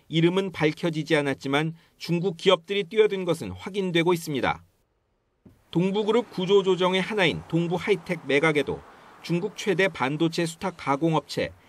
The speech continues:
에스엠아이씨가 유력 후보입니다. 하나같이 기술이 뒤진 중국 업체들이 탐내는 기술 기업들인데 문제는 과연 이들의 의도가 무엇이냐는 점입니다. 과거 쌍용 자동차나 엘씨디 업체 하이디스처럼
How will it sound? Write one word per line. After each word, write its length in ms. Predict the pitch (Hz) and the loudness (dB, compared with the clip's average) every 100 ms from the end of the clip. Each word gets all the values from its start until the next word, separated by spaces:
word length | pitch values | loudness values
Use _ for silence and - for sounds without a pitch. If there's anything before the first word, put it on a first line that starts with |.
| _ - | _ -2
에스엠아이씨가 880 | 139 - 185 180 170 165 165 180 170 | -2 2 0 2 2 0 -2 0 0
유력 400 | 156 170 165 - | 0 0 0 -2
후보입니다. 600 | 190 175 135 98 69 85 _ _ _ _ _ _ _ _ | -4 -2 -2 -4 -4 -6 _ _ _ _ _ _ _ _
하나같이 560 | - 214 220 202 175 247 | -8 2 4 4 2 -4
기술이 420 | - 175 202 196 | -6 -6 -4 -4
뒤진 320 | 175 175 202 | -2 -4 -4
중국 380 | - 180 175 185 | -6 -8 -6 0
업체들이 460 | 180 - 180 170 170 | 0 0 -6 -2 -2
탐내는 560 | - 220 208 185 117 85 | -4 -6 -2 0 0 -2
기술 340 | - 135 185 | -8 -8 -4
기업들인데 680 | 165 165 - 143 135 92 73 - - - - - | 0 0 0 -4 -2 -2 -4 -12 -20 -20 -20 -10
문제는 540 | 147 175 185 196 208 220 | 0 2 4 4 2 0
과연 420 | 147 160 120 92 | 0 2 2 -2
이들의 340 | 160 170 180 202 | -2 4 6 6
의도가 400 | 147 156 156 175 | 6 2 2 2
무엇이냐는 580 | 151 160 147 165 156 165 | 2 2 2 0 2 2
점입니다. 600 | 156 147 120 90 73 - _ _ _ _ _ _ _ - | 0 0 -4 -2 -2 -4 _ _ _ _ _ _ _ 0
과거 300 | 151 160 190 | 2 4 4
쌍용 480 | 190 214 214 208 202 | 2 0 2 0 0
자동차나 680 | 156 180 180 170 160 87 - | -2 -2 -2 -2 0 -2 2
엘씨디 500 | 143 156 - 165 156 | 2 2 -2 0 0
업체 240 | - 185 | 0 -4
하이디스처럼 840 | 170 226 208 175 165 - 123 76 | -4 -2 0 -2 -6 -2 -2 -2